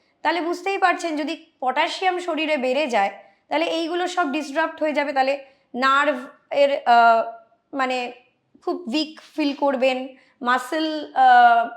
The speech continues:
মানে মুভমেন্টে অনেক উইকনেস ফিল হবে,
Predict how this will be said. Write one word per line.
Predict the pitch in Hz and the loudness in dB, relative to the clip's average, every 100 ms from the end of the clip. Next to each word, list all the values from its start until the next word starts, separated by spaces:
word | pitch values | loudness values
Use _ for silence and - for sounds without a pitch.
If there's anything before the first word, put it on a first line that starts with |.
| - _ _ _ - | -18 _ _ _ -6
মানে | 247 | -4
মুভমেন্টে | 262 311 311 302 294 277 | -2 -2 -2 -2 0 2
অনেক | 285 254 269 | 2 0 -2
উইকনেস | 240 277 269 269 269 | -4 -6 -6 -6 -8
ফিল | 262 254 | -12 -8
হবে, | 233 226 214 220 | -2 -2 -2 -6